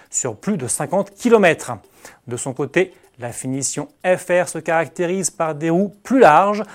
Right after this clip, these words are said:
un aileron arrière sportif et des jantes spécifiques de dix-neuf pouces. Les commandes seront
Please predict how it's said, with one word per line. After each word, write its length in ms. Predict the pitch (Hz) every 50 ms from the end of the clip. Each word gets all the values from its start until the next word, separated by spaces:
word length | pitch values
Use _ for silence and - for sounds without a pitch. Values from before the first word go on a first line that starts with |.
| - - -
un 160 | 139 139 139
aileron 240 | 139 135 131 156 -
arrière 320 | - 143 139 135 131 -
sportif 600 | - - - 202 185 - - 240 240 202 - - - -
et 120 | 151 135
des 160 | 127 139 135
jantes 180 | 131 147 139 -
spécifiques 640 | - - 156 139 - - 156 - - - - -
de 80 | 123 120
dix-neuf 400 | 123 175 262 247 247 240 185 -
pouces. 360 | - - 160 135 - - - 104 - _ _ - - - - - - -
Les 160 | 127 131 131
commandes 360 | - 170 160 160 156 139 120
seront 280 | - - 185 175 185